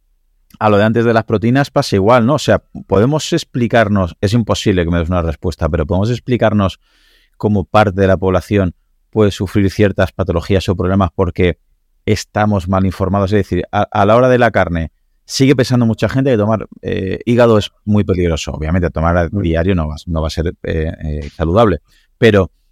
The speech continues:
Speaker 1: seguimos pensando que el músculo es lo saludable. Seguimos pensando que lo saludable es quitar la yema del huevo. Seguimos pensando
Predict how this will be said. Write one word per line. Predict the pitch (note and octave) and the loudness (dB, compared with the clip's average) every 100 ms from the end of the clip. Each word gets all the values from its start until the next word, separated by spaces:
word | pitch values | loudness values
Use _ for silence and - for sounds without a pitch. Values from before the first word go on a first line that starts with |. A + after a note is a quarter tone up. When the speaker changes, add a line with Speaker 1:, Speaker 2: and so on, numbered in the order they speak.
| _ _ | _ _
Speaker 1:
seguimos | - B2 A2+ D3+ | -4 0 2 2
pensando | - A2 C#3 C#3+ C3+ | 0 0 2 2 2
que | G#2+ | 0
el | G#2 | 0
músculo | C3+ - B2 A2 | 0 -2 0 0
es | F#2 | 0
lo | |
saludable. | F2+ F#2+ F2 D#2+ D2+ D2+ | -2 -2 0 -2 -4 -10
Seguimos | - - G2+ A#2+ - | -10 -4 -2 -2 -2
pensando | G2+ F#2+ C3+ C#3+ C#3+ C#3+ _ _ _ | -2 0 0 2 0 -4 _ _ _
que | G#2+ | -2
lo | G2 | -2
saludable | - F#2 G2 A2+ A#2+ | 0 0 2 2 2
es | A#2 | -2
quitar | - F2+ G2+ | -4 -2 0
la | G2 F#2 | 2 2
yema | F#2 F2+ | 2 0
del | E2 | 0
huevo. | D#2+ D#2 D2+ | 0 -2 -4
Seguimos | - G2+ A#2+ G#2+ | -2 0 0 -2
pensando | - F#2+ C3 C3 C3+ C#3 | -2 0 2 2 2 -2